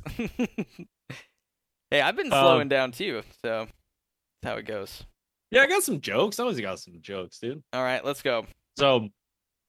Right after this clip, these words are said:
Speaker 2: speaking of all the, like, ancient apocalypse and whatnot,
Speaker 1: Mm-hmm.
Speaker 2: a little gr-, geographical joke for you here. Why is Europe like a frying pan?
Speaker 1: <laughs>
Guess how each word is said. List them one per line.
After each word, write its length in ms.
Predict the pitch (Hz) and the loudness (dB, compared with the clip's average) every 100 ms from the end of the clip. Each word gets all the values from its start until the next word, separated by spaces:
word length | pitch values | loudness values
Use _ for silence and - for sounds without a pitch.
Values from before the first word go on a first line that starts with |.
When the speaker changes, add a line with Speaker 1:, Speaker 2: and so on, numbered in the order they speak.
| _ _ _ _ _ _ _ | _ _ _ _ _ _ _
Speaker 2:
speaking 280 | - 160 151 | -2 2 4
of 80 | 120 | 6
all 160 | 113 | 6
the, 240 | 110 107 104 | 6 4 6
like, 320 | 104 98 98 - | 4 2 -2 -2
ancient 320 | 120 107 110 | -2 -2 -4
apocalypse 520 | 92 95 95 104 92 | -2 0 0 -2 -8
and 100 | 101 | -8
whatnot, 340 | 90 90 85 85 _ _ - | -10 -10 -10 -12 _ _ -14
Speaker 1:
Mm-hmm. 200 | 123 113 | -10 0
Speaker 2:
a 40 | |
little 140 | 170 117 | 2 2
gr-, 180 | 110 117 - | 0 -4 -4
geographical 680 | 113 101 95 95 101 95 90 | -2 0 2 0 0 -6 -6
joke 280 | 90 90 - | -2 -4 -4
for 140 | 95 | -6
you 80 | 87 | -4
here. 160 | 92 87 _ _ _ _ _ | -8 -10 _ _ _ _ _
Why 280 | - 156 262 | 0 4 4
is 200 | 311 151 | 4 2
Europe 320 | 104 113 127 104 | 4 6 6 6
like 200 | 98 92 | 2 0
a 40 | |
frying 480 | - 98 95 123 92 | 0 2 4 2 0
pan? 320 | 101 92 90 _ _ _ _ _ _ _ _ _ _ _ _ _ - | 0 0 -2 _ _ _ _ _ _ _ _ _ _ _ _ _ -18
Speaker 1:
<laughs> 420 | - - 156 160 | -16 -14 -12 -12